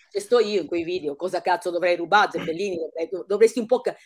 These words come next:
fare un po' un attimo i conti con te, soprattutto dopo che hai preso la terapia, perché la devi prendere sta terapia, perché non stai bene, questo è evidente. Morale,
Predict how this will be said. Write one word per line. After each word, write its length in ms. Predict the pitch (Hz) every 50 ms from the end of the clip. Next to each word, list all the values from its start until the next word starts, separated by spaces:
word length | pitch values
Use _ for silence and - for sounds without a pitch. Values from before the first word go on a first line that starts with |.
| _ _
fare 200 | _ 254 254 254
un 80 | 262 247
po' 120 | 247 302
un 80 | 311 294
attimo 280 | 277 269 269 - 240 240
i 60 | 214
conti 300 | - 262 269 254 254 240
con 180 | 208 233 220 214 -
te, 100 | 302 311
soprattutto 540 | 302 254 233 208 202 202 - 277 - -
dopo 160 | 226 208 - -
che 80 | 185
hai 60 | 175 180
preso 240 | - 185 170 180 175
la 80 | 170
terapia, 420 | 170 165 156 160 - 208 208 175 143
perché 300 | - 143 - - 156 147
la 80 | 147
devi 180 | 151 165 147 151
prendere 320 | - 202 226 226 185 170
sta 140 | - - 143
terapia, 340 | - 151 151 - - 151 143
perché 220 | 135 139 - 143
non 100 | 143 139
stai 300 | - - 190 185 190 160
bene, 340 | 151 156 139 139 135 139 135
questo 260 | - 170 160 - - 156
è 20 |
evidente. 640 | 147 147 139 147 135 - 285 - - 240 277 - _ _ _ _ _ _ _ _ _
Morale, 720 | - 427 480 440 277 214 170 160 165 196 247 302 - _